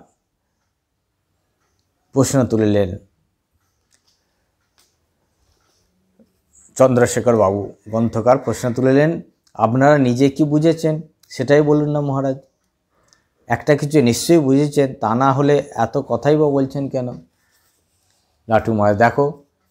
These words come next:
বুঝলেও বলা যায় না, বলতে, বলতে, বলতেই গে-, গেলেই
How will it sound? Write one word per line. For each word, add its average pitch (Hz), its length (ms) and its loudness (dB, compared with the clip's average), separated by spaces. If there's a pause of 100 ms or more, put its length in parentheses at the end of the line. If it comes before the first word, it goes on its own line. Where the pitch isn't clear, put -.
(260)
বুঝলেও 147 500 4
বলা 110 300 0
যায় 101 220 -2
না, 98 260 -12 (920)
বলতে, 147 580 4 (100)
বলতে, 127 500 0
বলতেই 131 560 2
গে-, 139 360 -6
গেলেই 143 580 2